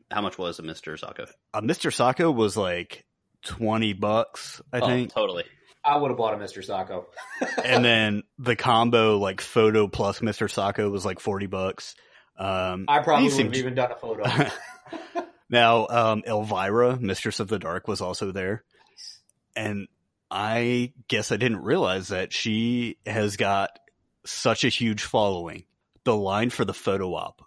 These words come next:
Speaker 2: was insane. And they're, they're even, um, she brought with her a, uh, exclusive Funko Pop figure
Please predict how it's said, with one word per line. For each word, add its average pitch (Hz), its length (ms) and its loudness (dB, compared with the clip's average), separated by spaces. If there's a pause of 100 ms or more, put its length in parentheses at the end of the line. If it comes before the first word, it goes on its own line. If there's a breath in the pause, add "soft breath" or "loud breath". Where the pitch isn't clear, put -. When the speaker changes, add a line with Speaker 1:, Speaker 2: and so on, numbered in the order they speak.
(120)
Speaker 2:
was 107 440 -4
insane. 95 1000 -6 (380)
And 104 120 -4
they're, 101 280 -2
they're 98 300 0
even, 98 640 -6 (160)
um, 87 440 -4 (160)
she 117 260 0
brought 101 320 0
with 110 140 -6
her 104 360 2
a, 92 480 -4
uh, 92 240 -6
exclusive 110 640 -2
Funko 107 480 0
Pop 104 320 -2
figure 127 420 0